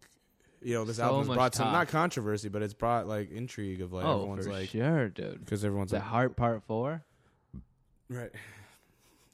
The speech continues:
Speaker 1: Well, that, and then, like, everyone's saying, like, if he's the gra-, is he, is he the greatest rapper ever?
Speaker 2: Mm.
Speaker 1: I don't think so, but I think he's definitely up there.
Speaker 2: What is he, twenty-seven?
Speaker 1: He's only, well, I think he's
Speaker 2: When did
Speaker 1: thirty now.
Speaker 2: Tupac die?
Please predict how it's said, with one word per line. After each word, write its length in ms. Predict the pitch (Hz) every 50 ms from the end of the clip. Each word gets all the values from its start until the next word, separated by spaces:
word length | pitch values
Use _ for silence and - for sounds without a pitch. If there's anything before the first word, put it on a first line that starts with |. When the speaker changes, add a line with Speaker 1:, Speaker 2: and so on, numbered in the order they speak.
| _
Speaker 1:
Well, 140 | - 175 175 165
that, 180 | 165 180 175
and 100 | 160 147
then, 100 | 147 139
like, 160 | 135 135 120
everyone's 320 | 131 135 131 131 127 120 -
saying, 200 | 127 120 117 113
like, 180 | 110 104 98 - _ _ -
if 100 | 123 120
he's 140 | 120 113
the 80 | 107 101
gra-, 160 | 92 110 113 117
is 240 | 123 123 120 113 110
he, 200 | 123 127 123 - - _ _ _ _ _ _ _
is 140 | 147 160 143
he 100 | 165 190
the 120 | 175 165
greatest 300 | 139 147 147 143 139 131
rapper 260 | 127 127 127 127 123 110
ever? 360 | 101 110 101 90 80 67 82 - _ _ _ -
Speaker 2:
Mm. 580 | 117 113 113 113 113 110 107 101 98 95 90 90 90 90 90 _ _ _ _ _ _ _ _ _ _ _ _ _ _ _ _ _ _ _ _ _ _ _ _ _ _ _ _ - _ _ _ _ _ _ _ _ _ _ _ _
Speaker 1:
I 80 | - 127
don't 160 | 123 113 - -
think 160 | 117 127 143
so, 180 | - 175 170
but 100 | 156 120
I 60 | 98 95
think 200 | - 107 101 101
he's 120 | 95 90
definitely 320 | 95 95 - - 90 85 90
up 140 | 90 - -
there. 220 | - 76 90 98 - _ _ _ _
Speaker 2:
What 120 | 123 113
is 80 | 104 98
he, 60 | 101
twenty-seven? 720 | 101 98 110 110 107 101 - - 107 104 107 117 123 123 - _ - - _ _ _ _ _
Speaker 1:
He's 140 | - 151 147
only, 360 | 170 180 170 151 135 113 120
well, 140 | 123 131 127
I 100 | 120 127
think 140 | - 156 -
he's 80 | 117
Speaker 2:
When 100 | 127 143 160
did 160 | - - -
Speaker 1:
thirty 140 | 180 175 147
now. 60 | 143 -
Speaker 2:
Tupac 300 | - 135 127 120 107 -
die? 400 | 95 92 101 104 87 - 98